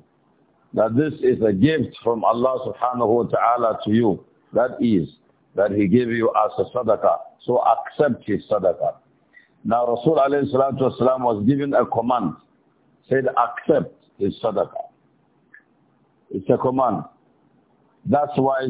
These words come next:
some ulama say it's wajib that when you are traveling, you perform qasru when you want to perform zuhur or asr or isha. So, but you see, I want us to,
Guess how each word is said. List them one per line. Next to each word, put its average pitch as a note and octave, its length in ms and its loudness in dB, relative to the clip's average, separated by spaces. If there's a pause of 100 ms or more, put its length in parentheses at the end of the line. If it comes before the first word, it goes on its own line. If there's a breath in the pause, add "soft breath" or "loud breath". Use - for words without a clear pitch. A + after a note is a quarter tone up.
some A#2+ 140 0
ulama B2+ 560 0
say A#2+ 60 0
it's G#2+ 320 0
wajib C3+ 640 2 (460)
that G#2 220 -2
when B2+ 240 2
you B2+ 160 0
are A2 280 2 (340)
traveling, C3 680 -2 (320)
you G#2+ 160 2
perform B2+ 640 -2 (240)
qasru B2 520 0 (600)
when B2+ 220 0
you B2 120 -4
want A#2+ 240 -2
to A#2+ 60 2
perform G#2+ 480 -2
zuhur C3+ 480 0 (100)
or F#2+ 180 4 (120)
asr - 320 0 (120)
or G#2+ 320 0
isha. G#2 340 0 (3500)
So, D3 160 0
but C3+ 220 -2
you C3+ 160 2
see, D#3 260 0
I - 100 2
want F3+ 320 2
us D3+ 140 -2 (140)
to, A2 400 2